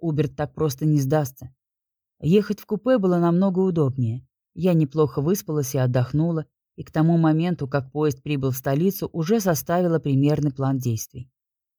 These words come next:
В путешествии первым классом вообще было много удобств. Например, кэб мне наняли ещё на перроне.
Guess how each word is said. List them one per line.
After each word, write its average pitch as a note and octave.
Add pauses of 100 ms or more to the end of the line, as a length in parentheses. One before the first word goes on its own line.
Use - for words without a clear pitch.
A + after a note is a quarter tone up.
(160)
В -
путешествии D3
первым C#3
классом D#3
вообще D#3
было C3+
много C3+
удобств. C3+ (600)
Например, C3+
кэб G#3
мне C#3+
наняли C3
ещё D3
на D3
перроне. C3